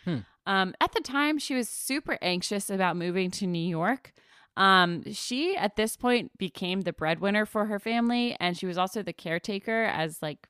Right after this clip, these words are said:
Speaker 2: for her different family members. And she really wasn't sure if she should, you know, move from England to the U S A. Um, but her father really, really encouraged her, and she decided that it was worth,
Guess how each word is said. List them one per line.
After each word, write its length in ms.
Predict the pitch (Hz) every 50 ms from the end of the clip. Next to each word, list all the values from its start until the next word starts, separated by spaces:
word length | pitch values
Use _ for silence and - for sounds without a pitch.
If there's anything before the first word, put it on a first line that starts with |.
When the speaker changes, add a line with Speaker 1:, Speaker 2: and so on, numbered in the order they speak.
| _ -
Speaker 2:
for 200 | - 190 175 160
her 180 | 165 160 151 - -
different 260 | 175 170 - 151 135
family 300 | - 165 165 170 185 196
members. 480 | 202 196 208 208 220 220 220 220 - - - - - - - - - - _ _ _ _
And 120 | 254 226 -
she 160 | - 247 233
really 320 | 196 226 294 320 320 302
wasn't 280 | 262 262 247 208 190 -
sure 280 | - - 214 220 214
if 100 | 202 202
she 180 | - - 185 175
should, 260 | - - 185 175 160 - - -
you 120 | 202 180
know, 260 | 151 156 151 151 165 - -
move 540 | 170 175 175 190 214 214 208 185 170 170 -
from 320 | - - 180 165 160 -
England 480 | - 175 170 160 156 147 151 151 147 -
to 380 | - - 175 151 143 147 147 143 -
the 80 | 143
U 120 | 139 147 139
S 160 | 175 - -
A. 280 | 208 202 196 196 196 - - - - - - _ _ -
Um, 160 | 196 185 180 170
but 140 | 185 175
her 120 | 190 185 165
father 720 | - - - 233 220 220 214 208 202 196 196 190 175 165
really, 640 | 175 185 185 180 214 240 233 233 208 202 190 185
really 300 | 175 160 180 175 170 156
encouraged 640 | 151 143 - - - 156 143 147 147 - - - -
her, 340 | 160 143 139 147 143 - -
and 280 | - 165 160 156 160 151
she 160 | - 180 156
decided 420 | 160 160 - 165 151 151 147 143
that 160 | - 156 151 151
it 60 | 147
was 180 | 151 151 165
worth, 420 | 175 175 160 151 143 156 - -